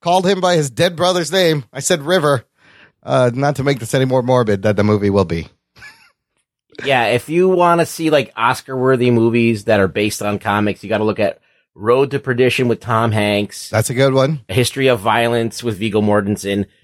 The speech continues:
Speaker 2: Those are both based on graphic novels, and they're all, they're both, like, Oscar-worthy films that are, like, deep
Speaker 1: I like
Speaker 2: films and
Speaker 1: Ghost
Speaker 2: stuff like
Speaker 1: World. It's not Oscar-worthy,
Speaker 2: Yeah.
Speaker 1: but it's a nice, quirky, different comic
Speaker 2: Yeah.
Speaker 1: book movie.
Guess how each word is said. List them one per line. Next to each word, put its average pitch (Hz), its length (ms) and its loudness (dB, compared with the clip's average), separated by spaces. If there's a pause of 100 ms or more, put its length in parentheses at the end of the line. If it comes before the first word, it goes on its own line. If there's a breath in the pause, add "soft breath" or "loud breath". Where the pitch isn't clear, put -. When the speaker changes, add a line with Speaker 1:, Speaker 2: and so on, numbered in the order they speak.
(160)
Speaker 2:
Those 131 200 0
are 147 60 2
both 127 320 -2
based 123 260 0
on 117 140 0
graphic 113 400 0
novels, 98 580 0
and 95 260 0
they're 92 200 0
all, 92 400 0
they're 90 160 -4
both, 101 260 0
like, 92 160 -4
Oscar-worthy 82 640 -4
films 101 440 0
that 90 120 2
are, 85 140 0
like, 82 260 -4 (100)
deep 107 400 -4
Speaker 1:
I 147 120 -2
like 185 100 2
Speaker 2:
films 220 80 2
and 175 100 -6
Speaker 1:
Ghost 180 300 0
Speaker 2:
stuff - 60 -8
like 165 60 -4
Speaker 1:
World. 131 380 0
It's 143 160 -8
not 214 200 0
Oscar-worthy, 175 540 0
Speaker 2:
Yeah. 180 220 2
Speaker 1:
but 143 160 -2
it's 143 140 -2
a 156 60 -6
nice, 156 340 0
quirky, 160 460 -2
different 131 480 -2
comic 131 240 0
Speaker 2:
Yeah. 95 100 -2
Speaker 1:
book 113 160 -2
movie. 107 440 0